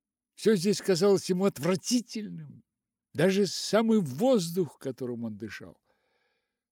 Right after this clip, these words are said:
Как всё это не похоже на покой и гармонию, царившие в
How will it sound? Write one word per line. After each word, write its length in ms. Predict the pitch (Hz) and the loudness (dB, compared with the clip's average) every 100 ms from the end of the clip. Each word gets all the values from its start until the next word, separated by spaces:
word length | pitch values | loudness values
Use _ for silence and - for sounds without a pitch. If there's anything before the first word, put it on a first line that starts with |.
| _ _ | _ _
Как 260 | 190 247 - | 0 0 -2
всё 460 | - - - - 202 | -16 -16 -8 -2 0
это 460 | 190 175 _ 165 160 | -2 -4 _ -8 -6
не 180 | 156 | -8
похоже 600 | 147 - 143 - 107 101 | -10 -12 -14 -10 -10 -8
на 120 | 107 104 | -10 -10
покой 540 | 110 101 - 123 110 | -12 -14 -8 -8 -8
и 40 | |
гармонию, 1000 | 92 101 104 101 139 196 165 135 120 101 92 | -10 -10 -10 -8 -8 -6 -4 -2 -2 -4 -10
царившие 840 | - 98 113 131 - - 117 90 | -12 -10 -8 -10 -12 -16 -14 -14
в 120 | 87 | -18